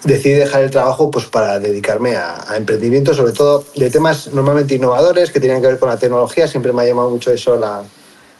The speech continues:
la atención. Eh, y durante ese proceso de los veinticuatro hasta los treinta, no, veintinueve, que empecé Bélites, pues,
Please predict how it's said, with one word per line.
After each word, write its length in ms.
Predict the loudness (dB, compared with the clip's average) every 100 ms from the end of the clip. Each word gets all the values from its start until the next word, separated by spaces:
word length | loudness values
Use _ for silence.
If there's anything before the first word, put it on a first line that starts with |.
| _ 0
la 180 | 2 2
atención. 760 | 2 0 0 2 2 0 -8 -16 -6
Eh, 680 | 2 4 4 4 2 0 -2 -4 -6 -8 -10 -16 -16 -4
y 120 | 0
durante 540 | 2 0 0 0 0
ese 460 | 0 2 2 2 0
proceso 380 | 0 0 0 0
de 80 | 0
los 120 | 0
veinticuatro 540 | -4 -4 -2 -2 0 0
hasta 200 | 0 0
los 380 | 2 2 0 -2
treinta, 1200 | -2 0 -2 -2 -2 -2 -2 -2 -2 -2 -4 -4 -4
no, 160 | 0
veintinueve, 880 | 0 -2 -6 -6 -4 -2 0 0 0
que 60 | 0
empecé 380 | -4 -4 -2 0
Bélites, 580 | 0 0 2 0 -2 -20 _ -20 -20 -20 -20 _ -2
pues, 1120 | 2 4 4 4 4 2 0 -6 -18 -18 -14